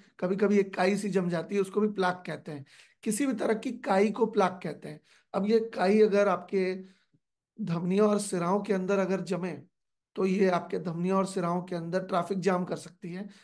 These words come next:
आपके धमनियों और सिराओं का, अ, का जो मोटापा है, और अगर मान लीजिए इतना मोटापा है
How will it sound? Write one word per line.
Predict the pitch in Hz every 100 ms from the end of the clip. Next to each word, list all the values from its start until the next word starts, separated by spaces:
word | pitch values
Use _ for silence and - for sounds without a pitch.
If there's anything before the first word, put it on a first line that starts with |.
| _ -
आपके | 170 202
धमनियों | 175 165 175 190
और | 196
सिराओं | 190 175 175 180
का, | 185 208 196 196 _ _ _ -
अ, | 170
का | 170 180
जो | 202 185
मोटापा | 185 185 202 185 -
है, | 196 165 139 _ _ _ _ -
और | 190 190
अगर | 202 -
मान | 170 175
लीजिए | 196 208 202
इतना | 196 208 202
मोटापा | 190 190 185 185
है | 170 165 -